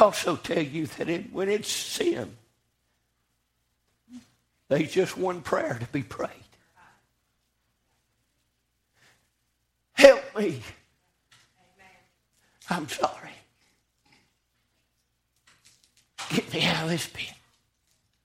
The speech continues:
I feel like he ought to just made me with a big loop on my shoulder so he could just snatch me up easier.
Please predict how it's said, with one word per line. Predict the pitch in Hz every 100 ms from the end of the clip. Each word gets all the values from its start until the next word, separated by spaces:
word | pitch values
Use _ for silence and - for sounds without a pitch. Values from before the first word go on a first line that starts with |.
| _ _ _ _ _ _ _ _ _ _ _ -
I | 165
feel | 247 240
like | 208 -
he | 202
ought | 202
to | 208
just | 175 160
made | 196 208
me | 185 180
with | 180 175
a |
big | 175 185 160 165
loop | 175 202 151
on | 170 170
my | 160 165
shoulder | 139 180 170 170 135
so | - 160
he | 156
could | 151
just | 156 -
snatch | 185 165 131
me | 147 156
up | 170 -
easier. | 135 104 110